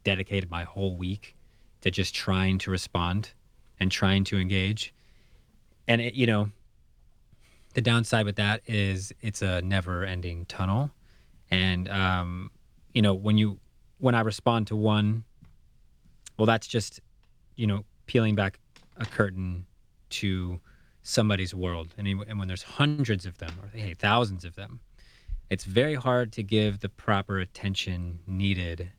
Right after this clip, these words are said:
and deserved to someone, like, in that state of mind. So early on, I, I, I was just completely overwhelmed. I was very excited. I was like, "Holy crap, like, read this." I was like,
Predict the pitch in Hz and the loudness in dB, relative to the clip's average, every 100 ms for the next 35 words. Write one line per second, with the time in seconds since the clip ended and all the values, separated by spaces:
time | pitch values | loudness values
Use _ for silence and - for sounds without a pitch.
0 | _ - _ - - - - 98 90 82 | _ -20 _ -20 -20 -20 0 2 2 4
1 | 117 110 85 - - - - - - 98 | 4 2 -2 -16 -20 -20 -20 -18 -10 -6
2 | - 98 92 90 90 104 - _ - 87 | -2 -2 -2 -4 -8 -12 -20 _ -12 -8
3 | 98 98 90 - 95 87 85 85 92 120 | -2 0 -2 -4 -4 -4 -4 -2 -2 -2
4 | - _ _ _ _ - - 113 104 104 | -6 _ _ _ _ -6 2 4 4 2
5 | 110 _ _ _ _ _ _ _ - 143 | -4 _ _ _ _ _ _ _ 2 4
6 | 151 131 117 110 104 120 120 110 113 104 | 6 4 4 0 -4 -6 -4 -2 -2 -2
7 | 101 - 101 - 127 127 110 104 92 90 | -2 0 -2 0 0 2 2 0 -2 -6
8 | 85 85 110 110 104 98 107 _ _ _ | -8 -10 -6 -4 -4 -6 -16 _ _ _
9 | _ _ _ _ - 101 160 190 104 - | _ _ _ _ -4 2 4 4 0 -2
10 | 120 117 82 92 90 95 - - 147 139 | 2 2 0 -8 -12 -14 -12 -6 -4 -4
11 | 92 82 95 _ - 139 123 - - 98 | -6 -10 -18 _ -16 -12 -12 -12 -14 -14
12 | - _ _ _ - _ _ _ _ _ | -16 _ _ _ -20 _ _ _ _ _
13 | _ _ _ _ _ 90 127 226 - 101 | _ _ _ _ _ 0 4 4 0 -8
14 | - 98 90 | -10 -12 -12